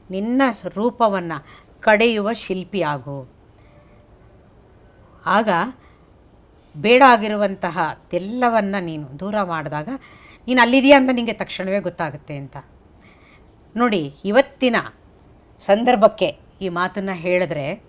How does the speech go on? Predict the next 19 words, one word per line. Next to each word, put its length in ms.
ಸಾಧ್ಯವೇ 640
ಇಲ್ಲ 220
ಅಂತ 220
ಮನಸ್ಸಿಗೆ 380
ಅನಿಸುತ್ತೆ. 400
ಅಷ್ಟು 540
ಗಟ್ಟಿಯಾದಂತಹ 1400
ಒಂದು 240
ಭ್ರಮಾತ್ಮಕ 640
ಸ್ಥಿತಿ 420
ಇವತ್ತಿನ 420
ಜೀವನ 460
ಶೈಲಿ. 420
ಮತ್ತೆ 400
ಜೀವಿ 680
ಸಮಸ್ಯೆಗಳ 640
ಜೊತೆಯಲ್ಲಿ 580
ಹೆಣಗಾಡ್ತಾ 580
ಇರುವಂಥದ್ದು, 760